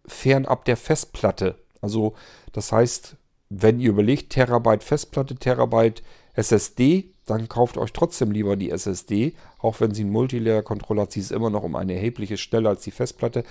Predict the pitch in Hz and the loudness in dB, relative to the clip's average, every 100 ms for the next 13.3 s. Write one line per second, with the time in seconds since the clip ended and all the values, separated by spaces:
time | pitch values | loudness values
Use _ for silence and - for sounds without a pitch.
0 | - - - - 160 170 156 160 170 185 | -14 -20 -10 -2 2 4 4 6 6 6
1 | 180 - - 156 - 147 135 139 143 123 | 4 0 0 0 0 4 4 4 0 -4
2 | 123 123 127 - 113 120 120 117 120 - | 0 2 0 0 -2 0 0 2 0 0
3 | 117 117 113 - 113 110 107 - - - | -2 -4 -8 -4 -2 -2 -4 -8 -10 -6
4 | 110 90 85 - - - - - - - | -4 -4 -6 -10 -14 -18 -16 -14 -12 -14
5 | _ _ _ _ _ _ _ - - - | _ _ _ _ _ _ _ -20 -20 -20
6 | - _ _ _ _ _ _ - 175 202 | -20 _ _ _ _ _ _ 6 10 10
7 | 101 143 175 190 165 165 - - 120 117 | 8 4 2 4 0 0 -6 -16 -10 -6
8 | 123 113 117 113 - - _ _ _ _ | -4 0 2 2 -4 -12 _ _ _ _
9 | - 120 107 139 - 135 117 117 117 - | 0 4 8 6 6 2 2 2 2 2
10 | 120 - - 139 - 117 107 87 - - | 0 0 0 0 0 -2 -2 -4 -4 -2
11 | 151 156 127 120 120 123 120 104 95 110 | -2 -2 0 0 0 -2 -2 -4 -2 -2
12 | 123 113 98 101 - 98 - 98 104 110 | -2 -4 -6 -6 -6 -8 -8 -6 -6 -6
13 | - - | -8 -12